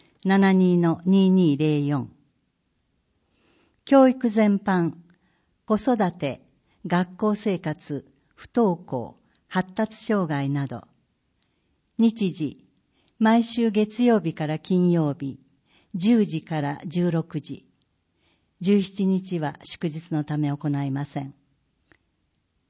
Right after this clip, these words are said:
場所、問い合わせ。教育相談室、豊品公民館内。電話、七二の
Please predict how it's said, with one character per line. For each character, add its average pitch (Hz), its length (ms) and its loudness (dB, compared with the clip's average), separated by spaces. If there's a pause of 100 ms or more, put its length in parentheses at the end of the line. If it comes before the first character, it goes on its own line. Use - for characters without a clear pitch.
(140)
場 208 160 2
所、 226 220 0
問 190 320 -2
い 180 80 0
合 170 60 0
わ 165 140 0
せ。 - 320 -8 (580)
教 240 180 6
育 233 160 -2
相 214 260 0
談 180 260 2
室、 - 400 -10 (440)
豊 208 160 4
品 208 280 0
公 196 200 0
民 175 220 0
館 160 160 -4
内。 147 320 -4 (1000)
電 185 280 4
話、 175 240 0 (340)
七 208 280 6
二 196 260 4
の 180 260 2